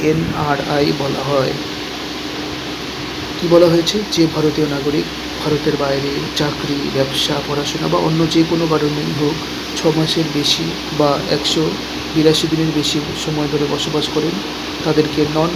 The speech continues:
রেসিডেন্ট ইন্ডিয়ান বা এনআরআই বলা হয়। বিস্তারিত ব্যাখ্যায় আইনি সংজ্ঞায় বলা হয়েছে,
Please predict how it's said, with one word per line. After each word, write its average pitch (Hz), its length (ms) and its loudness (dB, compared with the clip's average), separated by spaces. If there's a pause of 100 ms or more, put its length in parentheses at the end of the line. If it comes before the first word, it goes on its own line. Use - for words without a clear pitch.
(140)
রেসিডেন্ট 170 500 2 (140)
ইন্ডিয়ান 151 440 -2 (160)
বা 143 140 2 (760)
এনআরআই 156 960 -2 (140)
বলা 143 320 -4
হয়। 139 200 0 (1700)
বিস্তারিত 165 440 6
ব্যাখ্যায় 151 520 0 (1600)
আইনি 165 300 6
সংজ্ঞায় 160 400 4
বলা 151 160 2
হয়েছে, 151 220 4